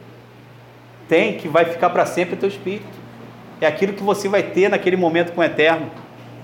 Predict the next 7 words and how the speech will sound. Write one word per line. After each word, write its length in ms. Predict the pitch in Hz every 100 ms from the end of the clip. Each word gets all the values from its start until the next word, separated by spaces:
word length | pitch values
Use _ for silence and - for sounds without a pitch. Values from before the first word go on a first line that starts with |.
| - - - - - - - - - -
E 60 | 170
aí 60 | 190
ele 80 |
fala 340 | 190 190 196 196
dos 120 | 196
afazeres 400 | 185 185 175 185
comuns. 440 | - 180 185 190